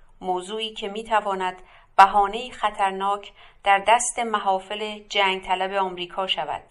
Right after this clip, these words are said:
اینکه حکومت ولایی ایران در برابر تهدیدی که از جانب اعتراضهای پیگیر مردم می‌شود، و توان دفع آن را ندارد، در شرایطی معین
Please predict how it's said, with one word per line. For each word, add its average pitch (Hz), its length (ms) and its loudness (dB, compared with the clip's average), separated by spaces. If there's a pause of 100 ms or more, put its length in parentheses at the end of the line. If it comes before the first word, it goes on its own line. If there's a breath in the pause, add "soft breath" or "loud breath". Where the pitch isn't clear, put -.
(1000 soft breath)
اینکه 233 500 -4
حکومت 220 480 -2
ولایی 220 520 -2
ایران 190 500 -6 (420 loud breath)
در 196 160 8
برابر 202 560 6
تهدیدی 233 680 -6
که 226 140 -4
از 202 200 -2
جانب 202 400 -4
اعتراضهای 202 1040 -6
پیگیر 214 560 -12
مردم 196 500 -6
می‌شود، 185 540 -4 (640 soft breath)
و 190 60 2
توان 214 580 -2 (100)
دفع 226 340 0
آن 214 280 -2
را 180 280 -4 (140)
ندارد، 190 720 0 (480 soft breath)
در 208 120 8
شرایطی 226 600 2
معین 208 640 -2